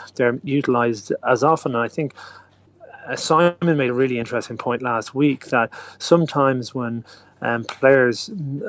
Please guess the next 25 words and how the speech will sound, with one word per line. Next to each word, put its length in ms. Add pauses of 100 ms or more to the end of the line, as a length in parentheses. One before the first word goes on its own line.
(160)
uh, 260
skill 320
level 340
isn't 200
quite 340
what 140
it 100
should 320
be, 320 (380)
um, 340 (160)
that 140
it 80
looks, 460
that 260
manifests 880
or 240
lo-, 320
looks 340
like 360
they're 340
not 220
committed 420
to 120
the 80
jersey. 520